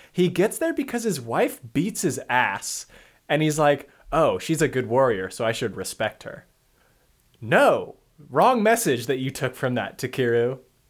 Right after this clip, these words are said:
The message is not, "I respect my wife, uh, as a equal human because she's able to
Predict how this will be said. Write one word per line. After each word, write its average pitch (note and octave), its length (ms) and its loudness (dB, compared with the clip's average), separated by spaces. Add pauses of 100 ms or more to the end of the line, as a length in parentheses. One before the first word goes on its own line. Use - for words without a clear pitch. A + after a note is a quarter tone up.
(260)
The D3 120 2
message A3+ 380 2
is D3 160 0
not, D#3+ 480 2 (500)
"I B2 120 2
respect D3 440 2
my C3+ 180 2
wife, A#2+ 480 0 (340)
uh, A2+ 400 2
as B2 220 0
a A2+ 220 2 (140)
equal C#3 300 -2
human B2 440 -2
because A2+ 300 -2
she's A#2+ 220 -4
able A#2 260 2
to A2 320 -8